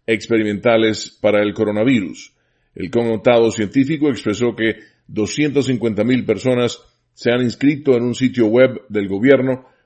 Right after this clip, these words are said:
para participar en ensayos de vacunas que son fundamentales para establecer la confiabilidad y la eficacia.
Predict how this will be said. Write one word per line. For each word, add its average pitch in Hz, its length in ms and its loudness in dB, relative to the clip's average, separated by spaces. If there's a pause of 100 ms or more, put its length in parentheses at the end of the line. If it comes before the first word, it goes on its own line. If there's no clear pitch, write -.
para 104 300 -2
participar 123 800 0
en 113 60 -4
ensayos 117 520 0
de 107 80 2
vacunas 135 640 0 (240)
que 113 140 -4
son 147 180 2
fundamentales 123 1000 0
para 110 160 2
establecer 107 540 0 (420)
la 113 180 -2
confiabilidad 117 800 0 (340)
y 113 160 -2
la 107 160 0
eficacia. 107 680 -4